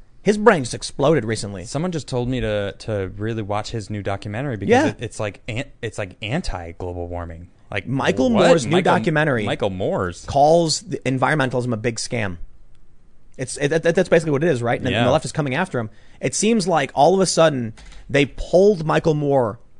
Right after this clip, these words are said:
Speaker 1: too much, and eventually he just snapped back.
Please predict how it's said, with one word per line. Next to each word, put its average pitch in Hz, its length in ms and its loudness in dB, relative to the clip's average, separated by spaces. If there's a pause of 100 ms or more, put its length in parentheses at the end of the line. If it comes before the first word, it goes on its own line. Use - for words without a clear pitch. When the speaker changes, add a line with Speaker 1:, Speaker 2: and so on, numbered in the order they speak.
(120)
Speaker 1:
too 185 200 2
much, 160 280 2
and 123 120 0
eventually 165 440 0
he 139 80 -2
just - 260 -6
snapped 123 380 -4
back. 113 280 -4